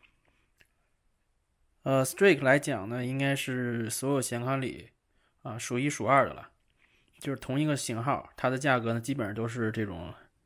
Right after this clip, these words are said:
最贵的吧，除了那种水冷的。然后它的性能呢，也是同样，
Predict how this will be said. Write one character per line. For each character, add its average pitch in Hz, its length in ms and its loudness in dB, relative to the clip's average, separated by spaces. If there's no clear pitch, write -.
最 135 120 -2
贵 139 220 4
的 90 60 0
吧， - 120 -8
除 127 140 -2
了 131 80 2
那 139 100 2
种 117 180 0
水 120 200 2
冷 98 200 2
的。 - 160 -14
然 123 140 -2
后 127 100 2
它 147 160 2
的 143 120 4
性 165 260 0
能 113 160 -4
呢， 113 160 -4
也 107 220 -4
是 127 180 -4
同 117 300 -4
样， 120 440 0